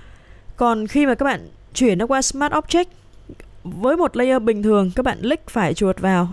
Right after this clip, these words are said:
Ở đây chúng ta sẽ có một cái chức năng là Convert to Smart Object. Thì với một cái Smart Object như thế này, mà các bạn vào trong menu Filter, chọn Blur, Gaussian Blur. Các bạn blur đi một cái mức như thế này ha. Ok này,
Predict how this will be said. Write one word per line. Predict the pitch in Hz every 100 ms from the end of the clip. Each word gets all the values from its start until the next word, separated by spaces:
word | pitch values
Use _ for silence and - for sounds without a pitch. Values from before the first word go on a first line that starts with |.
| -
Ở | 175
đây | 202
chúng | 240 247
ta | 233
sẽ | 226
có | 233 202
một | 226
cái | 202
chức | 220 262
năng | 233 214
là | 190 175
Convert | 165 196 185 175 180 170
to | - 220
Smart | - - 247 -
Object. | 262 - 302 - - - - - -
Thì | - 226
với | 190 269
một | 254
cái | 262
Smart | - 294 311
Object | 320 320 339 349
như | 269
thế | 285
này, | 247 190 - - - - - - - - -
mà | 220
các | 277
bạn | 285 -
vào | 220 208
trong | 240
menu | 247 247 247
Filter, | - 247 240 240 240 - - -
chọn | 220 175 -
Blur, | 226 240 240 208 -
Gaussian | 233 233 233 220 190 190
Blur. | 208 220 214 - - - - - - - - - - - - -
Các | 320
bạn | -
blur | 226 269 262
đi | 262
một | 226
cái | 240
mức | 285 302
như |
thế | 262
này | 262 214
ha. | 220 220 -
Ok | - 226
này, | 233 226 202